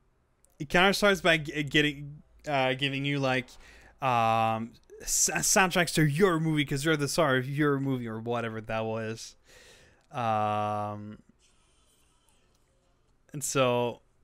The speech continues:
but that's not really the, the interesting part is, like, the songs that you've listened to the most.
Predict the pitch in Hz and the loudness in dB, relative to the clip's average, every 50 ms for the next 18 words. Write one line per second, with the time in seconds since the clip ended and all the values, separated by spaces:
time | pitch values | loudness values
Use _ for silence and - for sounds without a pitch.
0 | _ _ _ _ _ _ _ _ _ _ _ _ _ _ _ _ _ _ - 160 | _ _ _ _ _ _ _ _ _ _ _ _ _ _ _ _ _ _ -8 -2
1 | 160 147 147 147 139 - 165 147 131 127 127 123 123 127 131 - 151 147 185 190 | 0 2 4 2 2 2 -2 -2 -2 -2 -4 -2 -2 -4 -4 -4 -4 -2 0 0
2 | 202 185 - 247 220 190 180 156 143 - 160 143 131 120 127 131 127 123 135 123 | 0 0 0 0 0 0 0 -2 0 2 2 2 4 4 2 0 0 0 -2 -4
3 | - 147 135 127 127 127 120 117 120 120 120 - 123 117 - 120 110 117 113 110 | -2 -2 -4 -4 -4 -6 -6 -4 -4 -4 -4 -4 -8 -8 -8 -6 -6 -6 -6 -4
4 | 110 110 110 110 - - | -4 -4 -4 -6 -8 -10